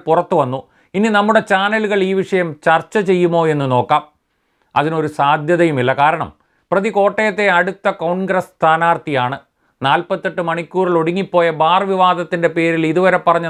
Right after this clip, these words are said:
നുണക്കഥകൾ പൊളിഞ്ഞ സ്ഥിതിക്ക് മാപ്പ് പറയുകയാണ് വേണ്ടത്. യു ഡി എഫ് സർക്കാരിൻ്റെ കാലത്ത് മദ്യനയത്തിൽ അൻപത്തിരണ്ട് ഡ്രൈ ഡേകൾ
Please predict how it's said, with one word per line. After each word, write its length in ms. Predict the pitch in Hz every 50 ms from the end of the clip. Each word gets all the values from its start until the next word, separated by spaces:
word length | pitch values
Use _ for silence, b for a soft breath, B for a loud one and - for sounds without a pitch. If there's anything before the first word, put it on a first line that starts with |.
| 160 156
നുണക്കഥകൾ 540 | 160 170 180 - - 175 160 165 156 156 143 - b b b b b b b -
പൊളിഞ്ഞ 320 | 170 185 196 214 220 226 202 -
സ്ഥിതിക്ക് 340 | 190 180 175 131 113 104 85 - _ _ _ _ _ - 139 147
മാപ്പ് 380 | 156 165 185 - - - 214 185 180
പറയുകയാണ് 580 | 170 160 156 151 131 139 135 127 123 127 131 120 127
വേണ്ടത്. 300 | 127 123 131 127 147 156 - _ _ _ _ _ _ _ - 131
യു 80 | 147 170 170
ഡി 60 | 175 180
എഫ് 120 | 165 - -
സർക്കാരിൻ്റെ 420 | 170 - - 180 175 175 175 175 165 165
കാലത്ത് 300 | 165 165 165 156 151 170 160 160
മദ്യനയത്തിൽ 640 | 160 156 151 190 185 180 180 175 170 175 180 170 165 160 156
അൻപത്തിരണ്ട് 920 | 165 175 185 175 190 - - _ - 190 175 180 175 170 180 185 185 180 185 165 139
ഡ്രൈ 200 | 156 156 160 170 175 165 175
ഡേകൾ 280 | 180 180 170 175 175